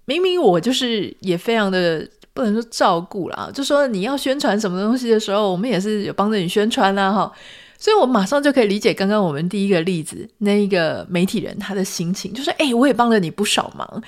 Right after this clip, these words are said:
你明明来我们节目的时候也说你很喜欢听我们节目，怎么在这个，呃，一个个别的时候，你要介绍大家听 podcast 的时候，你居然没有把我们节目放上去？啊，当然我情绪上没有那个第一个 <laughs> 媒体人这么强烈啊，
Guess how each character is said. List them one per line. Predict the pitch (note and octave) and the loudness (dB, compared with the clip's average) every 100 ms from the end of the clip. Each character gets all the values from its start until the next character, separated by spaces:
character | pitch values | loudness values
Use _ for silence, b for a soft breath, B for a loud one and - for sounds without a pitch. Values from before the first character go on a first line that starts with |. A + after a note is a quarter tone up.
| B B B | B B B
你 | A#3+ | -2
明 | C#4 | 0
明 | E4+ | 0
来 | D4+ C4 | 4 6
我 | A3+ | 6
们 | G3+ | 4
节 | A3 | 2
目 | G3 | 2
的 | A3+ | 0
时 | A3 | 2
候 | B3 | 2
也 | F#3 | 2
说 | G#3 | 2
你 | A#3 | 0
很 | F3+ | 2
喜 | G3 | 0
欢 | E3+ F3+ | 0 2
听 | G3 | 0
我 | |
们 | D#3+ E3 | 0 -4
节 | - | -6
目， | F3 F3+ | -4 0
怎 | G#3 | 0
么 | B3 | 2
在 | D4+ F#4 | 4 2
这 | D#4+ | 2
个， | E4 A#3 - B B B B _ _ | 0 0 -2 B B B B _ _
呃， | - - - | -8 -8 -6
一 | D4 | -6
个 | |
个 | - G4 C4+ | 0 4 4
别 | G3 F3 | 4 2
的 | G3 | 2
时 | - F#3+ | 2 -2
候， | G#3+ B3 | -2 -2
你 | G3 | 0
要 | A3 | 0
介 | D4 D4 | 0 0
绍 | C#4 | 2
大 | C4 A#3+ | 2 2
家 | |
听 | B3 A#3 | 0 0
podcast | A#3 A#3 G#3+ C4 G3 | 0 0 0 0 0
的 | F#3+ | 0
时 | |
候， | G3+ | 0
你 | A3 F3 | 0 -2
居 | - C#4 | -4 -2
然 | C#4+ G3 | 2 2
没 | F#3+ | 2
有 | G3 | 2
把 | F3+ | 0
我 | |
们 | E3 D#3+ | 0 -2
节 | E3 | -4
目 | D#3 | -4
放 | E3 E3 | -6 -6
上 | E3 - A#2 | -4 -6 -8
去？ | - - - - - | -10 -12 -12 -20 -10
啊， | F4 | -4
当 | D4 | 0
然 | D#4 G#3 | 0 0
我 | E3 F#3+ _ _ _ - | -2 -8 _ _ _ -10
情 | - F#3 | -6 -4
绪 | G3+ A#3 | -4 -2
上 | A3+ G3+ | 0 0
没 | E3+ | 0
有 | F3 D#3+ | 0 0
那 | F3 | -2
个 | E3+ | -2
第 | F3 F#3 | 0 0
一 | |
个 | F3 G3+ A3 | 0 0 -2
<laughs> | - | -4
媒 | E3 D#3 | -8 -6
体 | G#3+ E3 | -4 -4
人 | A2 F3 | -6 -8
这 | G#3+ | -2
么 | F3+ | -2
强 | F#3 G3+ D3+ F3 | 0 -2 -2 0
烈 | F#3 | 0
啊， | G#2+ A2+ | -2 -8